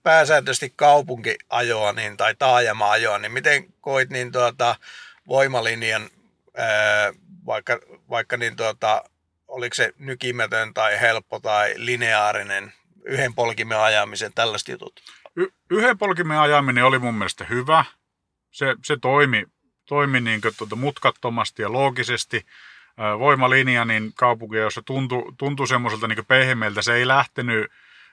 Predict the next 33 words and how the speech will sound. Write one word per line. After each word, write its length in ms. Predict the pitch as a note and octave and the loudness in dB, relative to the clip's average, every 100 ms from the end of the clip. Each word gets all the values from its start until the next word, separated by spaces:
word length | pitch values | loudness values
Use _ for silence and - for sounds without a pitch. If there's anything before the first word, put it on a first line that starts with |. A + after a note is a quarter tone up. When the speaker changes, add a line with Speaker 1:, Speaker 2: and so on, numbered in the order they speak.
| - | -2
Speaker 2:
lähtenyt 380 | C#3 - C3 - | -2 0 -6 -2
syöksymään 840 | D#3 D3 C3+ C3+ A#2 G#2 G2 F#2+ _ | 4 4 4 0 2 2 0 -4 _
mistään 600 | - C3 B2 - A#2 G#2 | -14 -6 -4 -2 0 2
risteyksestä, 760 | A2 G#2+ - G#2 F#2 F#2 - - | 2 0 -2 -6 -6 -10 -10 -10
kun, 200 | F#2+ G2+ _ _ _ - | -12 -14 _ _ _ -12
tuota, 400 | G2 F2 F#2+ F#2 | -12 -6 -6 -6
niinkö, 200 | G2+ A#2 | -4 0
yllättäen. 720 | C3+ A#2 F2+ - - - - _ _ _ _ | 2 2 0 -4 -14 -14 -16 _ _ _ _
Elikkä 260 | G#2 F#2+ G#2+ | -12 -10 -6
polinta 400 | C3+ C#3 C3 A#2 | 0 2 2 2
sai 240 | C3 B2+ | 4 4
painaa, 680 | A#2+ B2+ B2 A#2 A2 G#2 - - | 4 4 4 4 2 2 -2 -2
painaa 340 | B2+ D3 C#3 - | 2 4 2 2
yllättävän 460 | F3 G#3+ - E3 D3 _ _ _ E3 | 2 2 2 -2 -2 _ _ _ 2
paljon 300 | F#3+ F3+ B2+ | 4 4 4
sai 180 | A#2 F#2+ | 2 2
polinta 380 | G2 F2+ E2 | -2 -2 -4
painaa. 460 | - D2+ D2+ - - _ _ | -6 -4 -4 -8 -14 _ _
Speaker 1:
Joo, 160 | C#3 D#3+ | 0 4
Speaker 2:
Mutta 140 | C#3 | 6
Speaker 1:
aika 180 | F#3+ - | 8 6
Speaker 2:
se 40 | |
Speaker 1:
syvälle 320 | F#3 F#3 D3 B2+ | 4 6 6 4
piti 220 | C3 B2+ | -4 -2
polkea, 380 | C3 C3 B2+ A2 | -2 0 0 -2
että 160 | - | -4
se 80 | A#2+ | -8
niinkö 260 | A2 A2 - _ _ _ _ _ | -6 -6 -8 _ _ _ _ _
Speaker 2:
Kyllä. 320 | D3 C#3 A2 F#2 | 0 4 2 2
Speaker 1:
otti 320 | D#3+ - C3+ | -2 -2 -4
sitä 200 | C3+ C3+ - | -2 -2 -4
kyytiä 440 | C#3+ C#3 B2+ A2+ | -6 -4 -2 0
enemmän. 340 | G#2+ G#2+ D#3 | 0 -2 -8